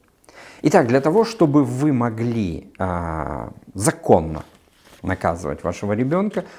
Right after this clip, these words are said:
у вас должны быть чёткие правила, которые будут исполняться не только им, но и абсолютно всеми членами семьи.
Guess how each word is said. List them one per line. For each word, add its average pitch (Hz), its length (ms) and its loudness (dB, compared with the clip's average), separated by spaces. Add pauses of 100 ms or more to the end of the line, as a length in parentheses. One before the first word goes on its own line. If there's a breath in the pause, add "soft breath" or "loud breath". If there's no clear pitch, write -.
(200 loud breath)
у - 40 2
вас 151 80 4
должны 135 220 4
быть 104 180 0
чёткие 101 460 0
правила, 113 540 0 (380)
которые 147 640 0
будут 113 460 -2
исполняться 104 720 -2 (280 loud breath)
не 151 100 6
только 95 300 4
им, 170 380 -4 (480 loud breath)
но 214 220 4
и 165 80 4
абсолютно 113 500 0
всеми 104 380 -2
членами 87 460 -4
семьи. 73 420 -12